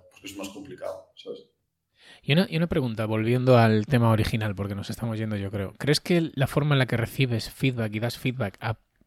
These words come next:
Speaker 2: también tiene una influencia en el diseño, mm, que produces?
Speaker 1: Hostia.
Speaker 2: Buah, chaval.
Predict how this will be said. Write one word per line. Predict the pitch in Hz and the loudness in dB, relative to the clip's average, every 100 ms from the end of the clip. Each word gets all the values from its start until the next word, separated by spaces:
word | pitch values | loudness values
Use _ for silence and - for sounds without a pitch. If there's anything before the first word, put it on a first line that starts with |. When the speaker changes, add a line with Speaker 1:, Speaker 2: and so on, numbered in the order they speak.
| _ - | _ -6
Speaker 2:
también | 113 131 | -2 0
tiene | 143 | 2
una | 131 | 2
influencia | 120 - 107 120 - 104 101 | 2 -2 -2 -2 -2 -2 -2
en | 113 | -2
el | |
diseño, | 110 - 113 113 110 104 - _ _ | -2 -2 -2 0 0 -2 -6 _ _
mm, | 113 110 101 98 - 101 | -12 -10 -10 -12 -14 -10
que | - | -6
produces? | 117 104 123 226 - - _ _ - | -2 0 0 -4 -10 -16 _ _ -14
Speaker 1:
Hostia. | 131 - - - - 127 - - _ | -14 -12 -6 -6 -6 -10 -18 -20 _
Speaker 2:
Buah, | 113 - - - - - | -8 0 0 -2 -6 -2
chaval. | - - - - - | -2 -2 0 2 2